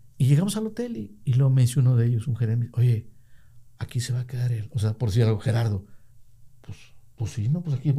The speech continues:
aquí nos vamos a hospedar. "No, es que este hotel es nada más para los de". <laughs> Y,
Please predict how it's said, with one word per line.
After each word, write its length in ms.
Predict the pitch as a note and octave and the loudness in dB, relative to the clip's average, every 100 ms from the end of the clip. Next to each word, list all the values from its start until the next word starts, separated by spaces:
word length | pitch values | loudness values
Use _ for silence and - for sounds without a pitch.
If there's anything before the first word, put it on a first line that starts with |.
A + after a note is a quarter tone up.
| D3 | -2
aquí 200 | D#3+ D3+ | -4 2
nos 120 | C#3+ | 4
vamos 220 | D3 D3+ C3+ | 6 4 2
a 40 | |
hospedar. 300 | A2+ C3+ C3 - - - - - | 0 -2 -4 -12 -20 -20 -20 -18
"No, 240 | A2 A#2 | -10 -4
es 120 | A#2+ - | -4 -2
que 140 | B2+ - - | -6 -6 -2
este 260 | B2 - A#2+ | -2 0 -4
hotel 280 | - A2 A#2+ | 0 0 2
es 100 | A#2+ | 2
nada 220 | A#2+ A#2 | 2 0
más 220 | A2 A2+ | -2 -6
para 300 | - A#2 G#2+ | -8 -12 -12
los 220 | G2+ G2+ - | -14 -18 -20
de". 100 | - | -16
<laughs> 1200 | - - - - - - - - - - - - - - - | -12 -10 -10 -12 -12 -12 -14 -16 -12 -4 -4 -4 -10 -10 -10
Y, 100 | - | -2